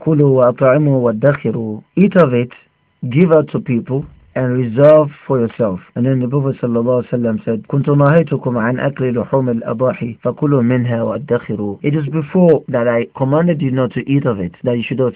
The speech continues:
share it. But now you should eat of it, keep for yourself, and give out to the people. It is also very incumbent that we don't just keep it down and delay it. We should hastily give it out to those who would benefit from it, 'cause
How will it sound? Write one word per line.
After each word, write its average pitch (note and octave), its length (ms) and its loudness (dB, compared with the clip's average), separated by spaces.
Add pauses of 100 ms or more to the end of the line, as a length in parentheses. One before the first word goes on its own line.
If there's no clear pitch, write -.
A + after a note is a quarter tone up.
(160)
share C#3+ 380 0
it. F2 100 -8 (180)
But A#2 160 0
now C#3 220 4
you A#2+ 120 -2
should A2 280 -6
eat E3+ 200 2
of E3 140 0
it, B2 180 -4 (200)
keep D#3+ 180 -2
for D3+ 160 0
yourself, B2 460 0 (420)
and A#2 280 -2
give B2+ 240 -4
out A2 260 0 (160)
to C3 80 -4
the A#2+ 140 -4
people. G2+ 400 -10
It E3+ 100 0
is D#3 100 2
also G3+ 360 -2
very D3+ 240 2
incumbent C3+ 540 0
that A2 260 -6
we A#2+ 140 -4
don't B2 240 -2
just B2 280 -6
keep E3 200 -4
it C3+ 140 -4
down A2+ 360 0
and A#2+ 160 -4
delay B2+ 460 2
it. F#2 60 -12 (260)
We - 80 -10
should - 220 -12 (100)
hastily D3 500 -2
give C#3 180 2
it B2+ 120 2
out G#2+ 220 0 (220)
to B2 80 -4
those C3 320 0
who B2+ 100 -6
would G#2+ 220 -4
benefit C3+ 560 0 (140)
from A#2 220 2
it, F#2+ 120 -6 (160)
'cause A#2 180 -4